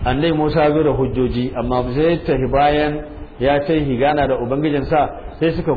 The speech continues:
koma suna bautar wani dan maraki, suka koma suna mushrikai. Da yanzu wani uzuri kuke, wato suke da shi,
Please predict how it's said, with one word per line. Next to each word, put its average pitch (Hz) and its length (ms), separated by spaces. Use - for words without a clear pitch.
koma 175 320
suna 160 240
bautar 127 300
wani 131 200
dan 135 160
maraki, 107 400
suka 139 240
koma 135 220
suna 123 220
mushrikai. 95 520
Da 127 80
yanzu 143 160
wani 165 160
uzuri 139 400
kuke, 139 240
wato 123 260
suke 127 260
da 110 80
shi, 120 200